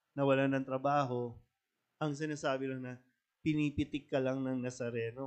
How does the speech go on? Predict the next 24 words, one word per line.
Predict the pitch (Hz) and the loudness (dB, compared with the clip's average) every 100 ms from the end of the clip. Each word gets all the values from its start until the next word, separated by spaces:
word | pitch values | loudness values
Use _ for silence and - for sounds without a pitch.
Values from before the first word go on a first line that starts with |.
| 131 | -10
kasi | - 143 127 123 - | -14 -8 -4 -4 -6
baka | 123 113 147 143 113 - _ _ _ | -8 -6 -2 -2 -2 -12 _ _ _
hindi | 147 147 139 | -4 -2 0
na | 135 135 | 0 -2
tumutugma | 131 131 131 131 120 120 127 131 123 _ _ _ - | -2 0 0 -2 -4 -4 -2 -2 -6 _ _ _ -6
ang | 135 | -2
iyong | 135 131 127 | 0 0 -2
pamumuhay | 127 127 123 139 156 127 117 117 113 - _ _ | -2 -2 -2 0 -2 -2 -4 -4 -10 -16 _ _
sa | 151 | -10
pagdidebosyon." | - 139 123 139 135 123 113 110 - 110 101 98 98 101 _ _ _ _ _ _ _ _ 117 | -2 -2 2 0 2 0 -2 -8 -10 -12 -12 -16 -20 _ _ _ _ _ _ _ _ _ -12
So, | - | 0
sa | 226 | 0
atin | 370 349 247 | 0 0 0
din, | 254 254 - | -2 -4 -4
pwedeng | 151 156 185 | -4 -2 0
ganun, | 277 233 180 180 | 0 2 -2 -4
no? | 196 - _ _ _ _ _ _ | -8 -10 _ _ _ _ _ _
Pero | 190 202 - | 0 2 0
wag | - 185 | -2 0
na | 196 196 | 4 4
nating | 185 185 175 | 4 4 2
hintayin | 160 156 147 143 139 | 0 2 2 2 0
pitikin | 135 135 131 127 | -6 -6 -4 -4
tayo. | 123 113 110 110 98 | -2 -4 -4 -6 -12